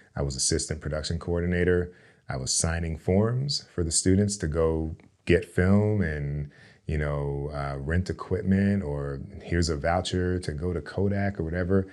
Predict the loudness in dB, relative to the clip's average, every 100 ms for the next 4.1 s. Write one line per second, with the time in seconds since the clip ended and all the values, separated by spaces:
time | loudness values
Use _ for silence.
0 | -14 -20 -6 -2 0 -2 -4 -8 _ _
1 | _ 0 2 2 0 -2 -2 -2 -4 -6
2 | -8 -12 _ 4 8 8 6 4 4 4
3 | 0 -6 0 4 4 2 2 6 8 6